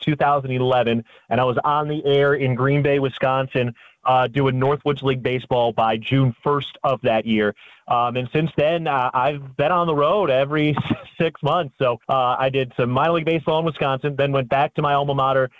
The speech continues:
and worked on the football and basketball broadcasts, um, over there. And then, uh, from there, I got my first affiliated baseball internship in twenty twelve in, uh, Lansing with the Lugnuts in the Class A level.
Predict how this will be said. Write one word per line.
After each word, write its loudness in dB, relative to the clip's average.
and 0
worked 0
on 2
the 0
football 0
and -4
basketball 0
broadcasts, 0
um, 2
over 2
there. 2
And 0
then, 0
uh, 2
from -2
there, 2
I 2
got 0
my 0
first -2
affiliated 2
baseball 0
internship -2
in -2
twenty -2
twelve 0
in, 0
uh, 2
Lansing -2
with -2
the -2
Lugnuts -2
in 0
the 0
Class 0
A 2
level. 0